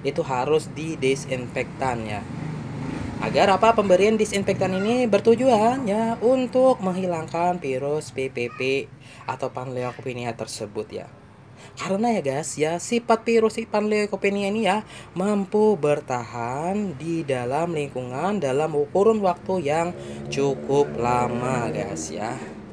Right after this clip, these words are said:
Nah guys, jadi kalian ya harus benar-benar ya melakukan tindakan pencegahan sedini mungkin ya. Gitu.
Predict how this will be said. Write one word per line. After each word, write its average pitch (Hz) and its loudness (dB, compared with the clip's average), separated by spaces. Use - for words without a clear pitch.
Nah 107 -6
guys, - -8
jadi 120 -2
kalian 143 2
ya 190 4
harus 190 2
benar-benar 185 2
ya 196 0
melakukan 170 0
tindakan 151 0
pencegahan 143 -2
sedini 135 -2
mungkin 123 -4
ya. 104 -8
Gitu. - -10